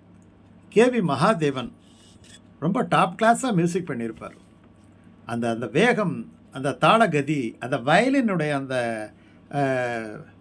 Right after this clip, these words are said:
அமைப்பு, இந்த ஆர்கெஸ்ட்ரேஷனே ரொம்ப ஜோரா இருக்கும். பாடல்கள் எல்லாமே கண்ணதாசன் தான். பெரும்பாலும் மாதவன் படம்னாலே கண்ணதாசன் தான் நிறையா பாடல்களை எழுதுவார். இது டோட்டலா அவர் தான் எழுதியிருக்கிறார்.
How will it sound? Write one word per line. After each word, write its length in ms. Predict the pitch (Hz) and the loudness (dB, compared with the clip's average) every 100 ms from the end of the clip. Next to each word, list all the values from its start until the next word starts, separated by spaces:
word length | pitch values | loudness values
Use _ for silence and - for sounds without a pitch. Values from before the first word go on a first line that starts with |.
| - | -4
அமைப்பு, 580 | 131 208 196 160 123 - - - - - - - - - | 0 2 0 -2 -6 -8 -16 -20 -20 -20 -20 -20 -20 -6
இந்த 80 | 117 | 2
ஆர்கெஸ்ட்ரேஷனே 960 | 156 269 294 - 233 208 220 220 156 | 4 4 2 2 2 2 2 2 2
ரொம்ப 260 | 127 151 185 | 0 -2 -2
ஜோரா 400 | 123 156 180 139 | 0 2 4 2
இருக்கும். 400 | 113 131 139 - - - - - - - - - - | 0 -8 -14 -16 -20 -20 -20 -20 -20 -20 -20 -20 -4
பாடல்கள் 440 | - 247 285 233 226 | 4 6 6 4 2
எல்லாமே 680 | 190 226 214 208 185 139 | 4 4 2 0 0 0
கண்ணதாசன் 560 | - 135 175 160 - 117 | -2 -2 2 0 -2 -8
தான். 160 | 127 - | -10 -10
பெரும்பாலும் 540 | 180 240 277 269 233 160 | -6 -2 0 2 2 2
மாதவன் 560 | 185 233 226 214 202 180 | 2 2 0 -2 -4 -2
படம்னாலே 760 | 180 190 185 202 202 226 - | -2 -2 -2 0 0 2 2
கண்ணதாசன் 540 | - 147 180 175 175 165 | 0 -2 0 0 0 -2
தான் 220 | 175 170 | -2 -2
நிறையா 300 | 143 147 160 | -2 -2 -2
பாடல்களை 680 | 120 135 139 120 131 143 107 | -2 -4 -4 -4 -6 -6 -6
எழுதுவார். 520 | 120 131 113 131 170 - - - - | -6 -6 -4 -4 -4 -10 -20 -20 -8
இது 120 | 156 | -4
டோட்டலா 280 | 160 233 240 | 0 0 4
அவர் 220 | 226 185 | 2 2
தான் 180 | 185 185 | 0 0
எழுதியிருக்கிறார். 580 | 147 156 135 113 110 | 0 0 -4 -6 -10